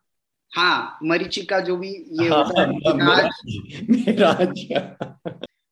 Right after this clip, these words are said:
Speaker 1: अगर इंसान के अंदर clarity है, तो वो उन दोनों की अच्छी चीजों को merge करके वो चीज ले लेगा और, अ, वो कर लेगा। बहुत सारे corporates हैं जो बहुत अच्छा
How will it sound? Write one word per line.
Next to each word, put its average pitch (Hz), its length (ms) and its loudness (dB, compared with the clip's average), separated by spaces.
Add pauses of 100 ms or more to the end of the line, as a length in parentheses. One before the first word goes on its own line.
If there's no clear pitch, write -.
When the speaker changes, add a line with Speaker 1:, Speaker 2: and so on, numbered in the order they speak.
(120)
Speaker 1:
अगर 196 240 -2
इंसान 220 420 -2
के 240 80 -4
अंदर 233 220 -4
clarity 202 540 -2
है, 254 140 -2
तो 392 160 -10
वो 330 420 -6 (160)
उन 226 220 -6
दोनों 220 360 -2
की 311 220 -6
अच्छी 262 300 -4
चीजों 233 320 -8
को 254 80 -4
merge 220 280 -2
करके 247 300 -4
वो 294 140 -2
चीज 233 400 -8 (240)
ले 185 240 -2
लेगा 131 420 -4 (260)
और, 147 420 0
अ, 147 240 2
वो 156 320 -4
कर 196 240 -2
लेगा। 151 200 -2
बहुत - 320 -10
सारे 302 180 0
corporates 214 640 -4
हैं 175 200 2 (160)
जो 185 140 -2
बहुत 180 280 -2
अच्छा - 560 -4